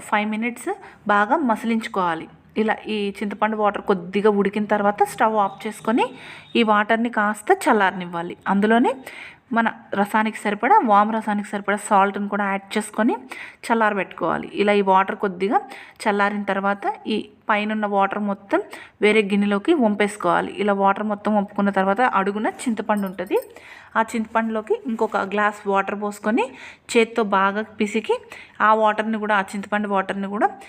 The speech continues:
ఈ ముందుగా ఉంచుకున్న వాటర్లోకి వంపేసుకోవాలన్నమాట. ఇలా ఈ చింతపండు వాటర్ని మొత్తం, పులుపు మొత్తం పోయే వరకు నీళ్ళు పోసి కొద్ది కొద్దిగా కలుపుకుంటూ ఈ వాటర్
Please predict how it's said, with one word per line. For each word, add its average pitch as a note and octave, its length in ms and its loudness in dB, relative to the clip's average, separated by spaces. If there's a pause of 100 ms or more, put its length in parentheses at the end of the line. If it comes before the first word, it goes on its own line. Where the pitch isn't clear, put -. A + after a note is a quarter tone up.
(400)
ఈ A3 120 4
ముందుగా G#3+ 280 4 (100)
ఉంచుకున్న G3+ 460 0
వాటర్లోకి G3 600 0 (260)
వంపేసుకోవాలన్నమాట. E3+ 960 2 (540)
ఇలా A3+ 200 6
ఈ G#3 140 2
చింతపండు A3 460 0
వాటర్ని G#3 420 2
మొత్తం, C#4+ 280 -2 (400)
పులుపు A3 340 4
మొత్తం G#3 280 0 (120)
పోయే G#3 300 6
వరకు G3+ 260 2 (420)
నీళ్ళు G#3 220 4
పోసి G3+ 240 0 (100)
కొద్ది G3+ 220 2
కొద్దిగా G3 320 0
కలుపుకుంటూ G#3 480 0 (280)
ఈ A3 120 2
వాటర్ G3 280 2